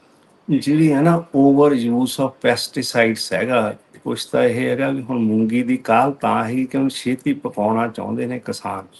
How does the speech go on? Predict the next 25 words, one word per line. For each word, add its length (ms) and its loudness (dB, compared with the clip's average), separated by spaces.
ਇਸ 280 0
ਕਰਕੇ 440 0
ਉਹ 320 -4
ਜਿਹੜੇ 320 -6
ਹੈਗੇ 380 -4
ਆ 140 -2
poisonous 500 0
pest-, 520 -6
ਪੈਸਟੀਸਾਈਡਸ 920 0
ਤੇ 140 -8
ਇਨਸੈਕਟੀਸਾਈਡਸ 1000 -4
ਵਰਤੇ 360 -4
ਜਾ 280 -2
ਰਹੇ 200 -4
ਹੈਗੇ 280 -6
ਆ, 60 -2
ਜਿਹੜੇ 340 -8
ਕਿ 140 -6
ਨਹੀਂ 280 0
ਵਰਤਣੇ 440 -4
ਚਾਹੀਦੇ। 460 -6
ਤੁਸੀਂ 320 -10
ਦੇਖੋ, 480 -4
ਕਾਟਨ 460 2
ਕ੍ਰੌਪ 400 2